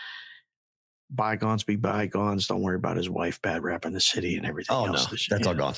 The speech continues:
Speaker 2: Yeah,
Speaker 1: just,
Speaker 2: that's all
Speaker 1: that's
Speaker 2: good.
Speaker 1: just ki-, just come in and start every fifth day. Get us, get us the division in the bye, and then we'll, we'll go from there.
Speaker 2: Why not
Speaker 1: But he
Speaker 2: just
Speaker 1: goes
Speaker 2: get
Speaker 1: and does that. It was fantastic.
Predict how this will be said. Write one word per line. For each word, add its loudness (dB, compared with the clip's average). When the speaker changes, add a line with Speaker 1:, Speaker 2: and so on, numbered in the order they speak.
Speaker 2:
Yeah, -2
Speaker 1:
just, 0
Speaker 2:
that's 2
all 4
Speaker 1:
that's 2
Speaker 2:
good. 4
Speaker 1:
just 2
ki-, -2
just 2
come 4
in 4
and 2
start 2
every 2
fifth 0
day. 2
Get 2
us, 4
get 4
us 2
the 0
division 2
in 4
the 2
bye, 2
and 2
then 2
we'll, 2
we'll 0
go 2
from 0
there. 4
Speaker 2:
Why 0
not 2
Speaker 1:
But 2
he 4
Speaker 2:
just -2
Speaker 1:
goes 2
Speaker 2:
get 2
Speaker 1:
and 0
does 2
that. 0
It -2
was 2
fantastic. 0